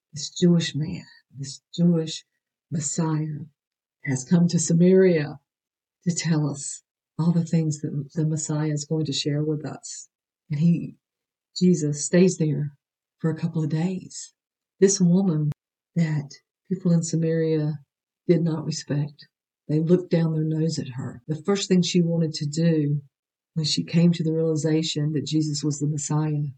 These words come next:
was to go tell these people, her people in Samaria, that he's here. He sees us. He cares about us. We're included now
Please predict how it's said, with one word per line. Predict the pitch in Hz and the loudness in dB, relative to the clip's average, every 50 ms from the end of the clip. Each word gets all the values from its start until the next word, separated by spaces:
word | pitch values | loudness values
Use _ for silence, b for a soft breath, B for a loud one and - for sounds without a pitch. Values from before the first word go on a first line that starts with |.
| _ _ _ _ _ _ _ _ _ _ _ _ _ _ | _ _ _ _ _ _ _ _ _ _ _ _ _ _
was | 165 165 - | -4 -4 0
to | - 202 | 2 2
go | 196 196 226 220 240 262 | 2 4 6 6 6 6
tell | 254 - 226 233 247 269 | 6 4 2 2 2 2
these | - 226 202 - | 2 0 -4 -4
people, | - - - 262 285 - - 220 170 - - - - _ _ _ _ _ - | -2 2 4 4 4 4 0 -4 -6 -6 -8 -12 -16 _ _ _ _ _ 2
her | 269 269 269 | 4 4 4
people | - - 285 294 - - 269 170 - - - - _ _ _ _ _ _ _ _ _ _ _ | 4 4 2 2 2 2 0 0 0 0 -4 -8 _ _ _ _ _ _ _ _ _ _ _
in | - 220 214 | -2 -2 0
Samaria, | - - 208 196 196 196 208 214 220 208 180 160 143 147 - - 147 - _ _ _ _ | 2 2 4 4 4 4 2 2 0 0 0 -2 -2 -6 -8 -10 -14 -18 _ _ _ _
that | 180 170 170 156 151 135 - - _ _ _ _ _ | 2 2 4 4 2 0 -2 -6 _ _ _ _ _
he's | - 233 269 262 247 - | 6 8 8 8 8 6
here. | 247 247 254 277 285 269 - - - - - _ _ _ _ _ _ _ _ - | 4 4 4 4 4 2 -2 -6 -10 -14 -18 _ _ _ _ _ _ _ _ 2
He | 254 254 240 247 247 247 240 240 226 | 4 6 6 6 6 6 4 2 0
sees | - - - 226 226 233 233 233 - - | -4 -4 0 0 2 2 0 -2 -2 0
us. | 175 151 - - - - - - - - - _ _ _ _ _ _ _ _ _ _ _ | 0 0 -2 -4 -10 -14 -14 -14 -14 -14 -16 _ _ _ _ _ _ _ _ _ _ _
He | - 240 247 240 | 0 0 0 0
cares | - - - 247 247 277 285 294 277 254 - | -2 -2 0 2 4 4 4 4 2 2 2
about | 202 175 185 180 156 - - | 0 0 2 2 0 0 -4
us. | - - - - - - - - - - - _ _ _ _ _ _ _ | -8 -12 -16 -16 -12 -10 -10 -10 -10 -12 -16 _ _ _ _ _ _ _
We're | 190 202 208 208 214 220 208 - - - | 0 2 4 4 4 2 0 -2 -2 0
included | 214 202 202 185 - - 240 233 262 285 285 294 269 196 170 156 151 143 - - _ _ _ _ _ _ _ _ _ | 0 0 0 -2 -4 2 8 10 10 12 12 10 8 6 6 4 2 -4 -6 -10 _ _ _ _ _ _ _ _ _
now | 175 175 170 165 156 151 160 156 147 143 - - | 2 4 4 4 4 2 -2 -4 -6 -8 -10 -14